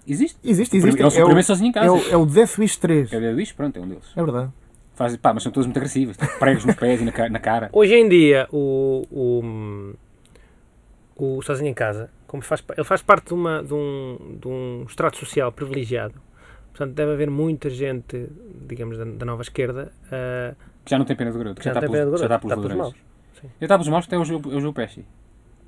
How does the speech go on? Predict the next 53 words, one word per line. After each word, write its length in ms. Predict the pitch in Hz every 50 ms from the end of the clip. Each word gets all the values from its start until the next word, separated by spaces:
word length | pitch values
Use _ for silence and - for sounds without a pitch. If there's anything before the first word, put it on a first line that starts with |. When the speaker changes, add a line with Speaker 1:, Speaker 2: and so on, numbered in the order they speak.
| - - - -
Speaker 1:
Pronto, 240 | - 143 139 - -
Speaker 2:
O, 40 | 156
o 20 |
Speaker 1:
agora 120 | 160 156 143
Speaker 2:
Joe, 80 | 151
Speaker 1:
a 40 | 139
partida. 340 | - 95 - 104 95 92 95
Speaker 2:
é, 60 | - 208
esta 140 | 196 - 190
é 60 | 185
Speaker 1:
Joe 160 | - 185 160
Speaker 2:
pelo 140 | 151 151 147
Joe 120 | 139 147 147
Pesci, 280 | - 123 117 - 131
sim. 140 | 117 - 117
Speaker 1:
Sim, 140 | 104 104 92
estou 140 | 90 - 113
Speaker 2:
O, 20 | 135
Speaker 1:
sempre 140 | 127 127 -
Speaker 2:
o 40 | 156
Speaker 1:
Joe 80 | 147
Speaker 2:
Stern 280 | - - - 147 139 139
Speaker 1:
Pesci. 120 | 143 147 143
Speaker 2:
não, 640 | 135 135 135 135 131 131 131 131 131 127 127 - - - - _ _ _ _ _ - - _ -
era 100 | 185 156
lacaio 360 | 156 156 143 135 139 127 131 123
do 80 | 131
Joe 120 | 123 127 110
Pesci. 220 | - 113 113 175
Speaker 1:
O 20 |
Stern 200 | 147 - 165 156
é 40 | 175
o 40 | 190
burro, 260 | 175 185 170 151 143
não 100 | 135 113
é? 100 | 104 101 95
Speaker 2:
É 100 | 190 170
o 40 |
burrito. 300 | 135 120 117 113 104 107 113
Speaker 1:
Leva 120 | 117 113
com 60 | 104
Speaker 2:
É 20 | 107
o 20 |
Speaker 1:
coisas 120 | 110 139 131
na 20 | 117
Speaker 2:
burrito. 120 | 117 117 113
Speaker 1:
cara, 240 | 104 107 104 101 95
com 140 | - 101 92
ferro, 300 | - - 98 101 98 87
não 60 | 87 -
sei. 180 | - - 87 -
Speaker 2:
Levam 400 | - 139 135 156 170 160 143 131
todos. 380 | 123 123 123 117 - - - -